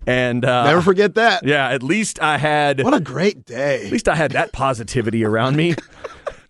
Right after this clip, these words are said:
Speaker 2: One of the greatest days of my life.
Speaker 1: 'Cause the game part sucked. And if I'm not mistaken, that's also the day,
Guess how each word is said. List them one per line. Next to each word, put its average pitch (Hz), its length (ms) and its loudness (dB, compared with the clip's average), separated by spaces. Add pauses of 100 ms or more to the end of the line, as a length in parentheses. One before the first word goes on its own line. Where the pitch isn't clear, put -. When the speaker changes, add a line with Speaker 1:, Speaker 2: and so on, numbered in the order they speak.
(1300)
Speaker 2:
One 202 140 6
of 185 100 2
the 160 100 0
greatest 185 580 4
days 202 380 4
of 175 80 -2
my 175 220 2
life. 143 460 2
Speaker 1:
'Cause 127 180 -4
the 101 140 -8
game 160 380 0
part 117 300 -8
sucked. 156 400 -2
And 165 100 2
if 156 80 0
I'm 156 140 0
not 208 200 0
mistaken, 185 760 -2
that's 180 300 0
also 233 560 2
the 165 140 -2
day, 143 600 2